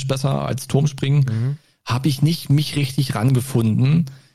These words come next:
Speaker 1: Ähm, also als Unterhaltungsinstrument fand ich's nicht gut und dieser Sport interessiert mich auch in Gänze sonst auch nicht. Ich muss das zweite Mal heute schon Schmutz sagen.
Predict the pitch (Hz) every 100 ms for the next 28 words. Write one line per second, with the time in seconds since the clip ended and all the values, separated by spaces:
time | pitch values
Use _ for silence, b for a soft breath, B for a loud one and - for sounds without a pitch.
0 | _ - 113 110 101 113 127 120 131 135
1 | 117 190 170 165 - 156 143 147 - -
2 | _ _ _ - 135 135 - 175 - -
3 | 165 156 - 123 - - - 107 101 -
4 | 101 113 110 - 101 113 101 - - -
5 | - 107 - 98 - 98 92 95 - -
6 | - 107 - 104 107 - b b b -
7 | - 107 - 120 127 147 - 147 139 107
8 | 95 92 101 123 - 127 123 147 143 147
9 | 135 - - 175 131 95